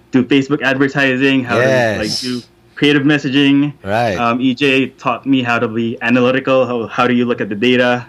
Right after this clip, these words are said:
Speaker 1: How to
Speaker 2: Mm-hmm.
Speaker 1: be, you know, get insight from it.
Speaker 2: Mm-hmm.
Speaker 1: Um, Evan really taught me how to, like, you know, do creative writing. Like, for example,
Speaker 2: Right.
Speaker 1: how we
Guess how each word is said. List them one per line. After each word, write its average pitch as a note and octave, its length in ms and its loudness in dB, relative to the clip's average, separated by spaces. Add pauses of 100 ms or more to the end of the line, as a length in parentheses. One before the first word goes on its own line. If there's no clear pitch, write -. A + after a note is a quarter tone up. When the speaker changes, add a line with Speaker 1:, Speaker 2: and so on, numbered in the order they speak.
(120)
Speaker 1:
How A2+ 120 -8
to G#2 80 -4
Speaker 2:
Mm-hmm. A2 60 -8
Speaker 1:
be, - 340 -12
you B2+ 40 -4
know, A2+ 80 -4
get A#2+ 260 -4
insight C3 280 -2
from D#3 140 2
it. E3 180 0 (400)
Speaker 2:
Mm-hmm. F#2 160 -10
Speaker 1:
Um, A2+ 440 0
Evan A#2+ 640 0 (280)
really D#3 220 2
taught D3 200 -2
me D3 100 0
how C3 120 -2
to, B2+ 80 -2
like, A2+ 220 -4 (100)
you B2 100 -8
know, A2 200 -6 (300)
do C#3 120 -2
creative C3 300 0
writing. D#3 420 0
Like, A#2 160 -6
for C3 80 -2
example, B2 280 -2
Speaker 2:
Right. - 60 -6
Speaker 1:
how A#2+ 120 0
we A#2+ 280 -2